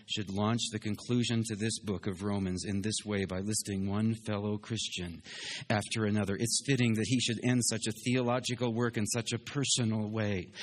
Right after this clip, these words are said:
It's fitting that his exposition of the gospel should conclude with the climax of the gospel by listing these twenty-seven ones who are now his kinsmen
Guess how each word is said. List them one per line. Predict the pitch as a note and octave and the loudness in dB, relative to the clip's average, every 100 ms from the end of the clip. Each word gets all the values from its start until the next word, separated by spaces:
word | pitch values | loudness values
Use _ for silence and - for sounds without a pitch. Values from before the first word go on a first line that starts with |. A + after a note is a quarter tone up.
| - - | -6 2
It's | C3+ - - | 4 4 6
fitting | D#3 C#3+ B2 | 6 6 6
that | A#2 A2+ | 4 4
his | C#3 C#3 | 6 6
exposition | D3 - C#3+ C3+ D#3 C#3+ C3 | 4 2 4 6 6 6 4
of | |
the | A2+ | 2
gospel | A2 B2 D#3 - - A2+ | 2 4 4 2 0 0
should | - B2 - | 2 0 0
conclude | B2 - D3+ E3 D#3 - - C#3+ | -2 0 4 6 6 4 0 4
with | C3 - - | 2 2 2
the | C#3+ | 2
climax | - - C#3+ E3+ E3+ C#3 - | 4 4 6 8 8 6 6
of | C3 | 4
the | B2 | 4
gospel | A#2 A2 - - G#2+ - - C#3 | 4 4 2 2 0 2 2 6
by | C3+ | 6
listing | D#3 - D3+ C#3+ | 6 6 4 6
these | C#3 - | 4 4
twenty-seven | E3+ F3 E3+ F#3 D#3+ D#3 | 4 6 6 6 6 6
ones | D3+ D#3+ D3+ | 6 4 4
who | D3 | 4
are | C#3 | 6
now | C#3+ | 6
his | C#3+ D3+ - - G#3 | 6 4 4 4 6
kinsmen | G#3+ A3 E3 G3 G3 | 6 6 6 6 6